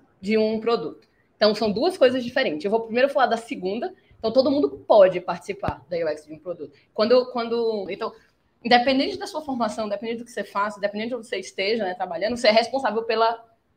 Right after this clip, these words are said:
U X daquela, daquela experiência, daquele produto, daquele serviço. Você pode contribuir. Mas daí a falar que todo mundo pode ser ou responsável, né, ou guardião, aí a gente chega na primeira pergunta, assim. É, eu acho que o U X é uma disciplina muito recente, né?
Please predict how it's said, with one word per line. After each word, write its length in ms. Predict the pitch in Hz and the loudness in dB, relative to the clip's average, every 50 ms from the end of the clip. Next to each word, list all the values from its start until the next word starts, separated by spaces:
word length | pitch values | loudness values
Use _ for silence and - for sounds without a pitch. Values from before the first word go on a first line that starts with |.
| _ _ - | _ _ -6
U 100 | 214 220 | 0 2
X 220 | 208 202 208 - - | 2 2 2 2 0
daquela, 320 | 208 - - 226 208 190 | -2 -2 0 0 0 2
daquela 240 | 202 202 - 226 220 | 2 0 0 -2 -4
experiência, 580 | 214 - - 226 226 208 196 208 226 226 - 196 | -4 -4 -4 -4 -4 -4 -4 -6 -4 -4 -4 -4
daquele 220 | 196 - 208 208 | -4 -4 -8 -6
produto, 340 | - 214 202 180 202 202 214 | -4 -4 -4 -4 -6 -6 -6
daquele 240 | 202 214 - 214 208 | -6 -6 -6 -8 -4
serviço. 480 | - 247 254 247 208 180 156 - - | -2 0 0 0 -2 -6 -8 -10 -10
Você 100 | - 196 | -10 -10
pode 440 | 190 - - 220 208 214 226 214 240 | -10 0 6 8 10 10 8 6 2
contribuir. 680 | - - 240 240 247 233 233 208 269 294 226 147 143 143 - _ _ _ _ _ _ _ _ | -4 -4 -4 -4 -4 -4 -4 -2 -2 -2 -2 -4 -6 -8 -14 _ _ _ _ _ _ _ _
Mas 280 | 185 185 190 190 202 190 | -4 -2 -2 -2 -2 -2
daí 340 | - 208 202 202 214 240 269 | -2 -2 -2 0 0 -2 -2
a 60 | 269 | -2
falar 320 | - 285 262 240 220 202 | 0 0 0 2 2 0
que 100 | - - | -2 -2
todo 220 | - 240 240 240 240 | -2 -2 0 0 -2
mundo 280 | 220 220 208 208 - - | -4 -4 -4 -6 -6 0
pode 340 | - 202 214 247 220 254 254 | 4 4 6 6 4 0 -4
ser 420 | - - 220 208 254 - - - _ _ _ _ _ _ - | -2 2 2 2 2 0 -6 -14 _ _ _ _ _ _ 4
ou 140 | 214 254 | 6 8
responsável, 580 | 294 294 262 - 247 208 - 214 226 247 233 214 | 8 8 6 2 -2 -2 2 4 4 4 4 4
né, 80 | 196 190 | 4 6
ou 160 | 220 269 269 | 6 6 6
guardião, 520 | 269 262 226 214 208 208 208 254 277 269 | 6 4 4 2 2 2 2 2 2 2
aí 180 | 220 202 202 196 | 0 0 0 0
a 60 | 202 | 0
gente 180 | 208 214 220 - | -2 -2 -4 -2
chega 240 | 220 202 196 208 | 0 0 0 0
na 100 | 196 196 | 0 -2
primeira 600 | 202 - - - 247 254 233 208 196 202 214 226 | -4 -6 -10 -10 -8 -6 -2 2 4 4 4 4
pergunta, 480 | 220 - 262 254 254 202 180 170 165 170 | 2 -2 -4 -4 -4 -4 -4 -4 -6 -8
assim. 200 | 160 - 160 151 - - - _ _ _ _ _ _ - | -10 -12 -14 -16 -18 -20 -20 _ _ _ _ _ _ -8
É, 600 | 165 160 156 156 156 156 156 156 160 160 151 - | -6 -4 -4 -4 -6 -6 -6 -6 -6 -6 -6 -2
eu 120 | - 196 214 | 2 4 4
acho 160 | 214 220 - | 4 4 2
que 80 | - 240 | 0 0
o 20 | |
U 40 | 240 | 0
X 160 | 233 240 - | 0 0 -2
é 40 | 247 | -2
uma 140 | 254 262 233 | -2 -2 -4
disciplina 760 | - - 277 - - - 220 220 240 254 247 247 247 240 | -6 -10 -12 -10 -8 -8 -6 -4 -4 -4 -2 -2 -2 -2
muito 240 | 226 208 220 233 277 | -2 -2 -4 -4 -2
recente, 560 | 262 302 - - - - 156 156 - - 277 | -2 -2 -2 -4 -6 -8 -8 -8 -8 -10 -14
né? 140 | 277 175 151 | -16 -18 -20